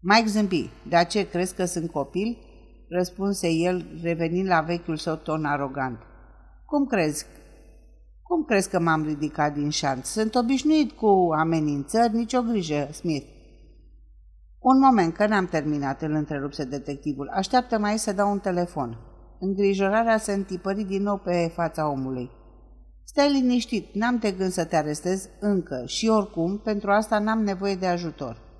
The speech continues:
În salon era o cabină telefonică, iar Smith sună la Scotland Yard. La telefon, inspectorul șef Smith. „Vreau doi din cei mai buni oameni la Bellini.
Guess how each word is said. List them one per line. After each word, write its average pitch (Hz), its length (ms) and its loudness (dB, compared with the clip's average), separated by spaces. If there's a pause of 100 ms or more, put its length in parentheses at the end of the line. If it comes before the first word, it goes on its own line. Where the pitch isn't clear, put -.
(600)
În 220 140 2
salon 240 380 4
era 233 280 4
o 220 60 2
cabină 202 380 -2
telefonică, 196 680 -4
iar 190 100 0
Smith 214 400 -4 (160)
sună 202 300 -2
la 185 180 2
Scotland 143 580 -6
Yard. 113 240 -10 (1120)
La 226 440 6
telefon, 233 440 2
inspectorul 240 540 -2
șef 220 240 -2
Smith. - 420 -4 (460)
„Vreau 233 240 6
doi 247 220 0
din 226 180 0
cei 240 180 -2
mai 214 180 0
buni 196 200 -2
oameni 214 400 0 (140)
la 190 180 2
Bellini. 165 600 -2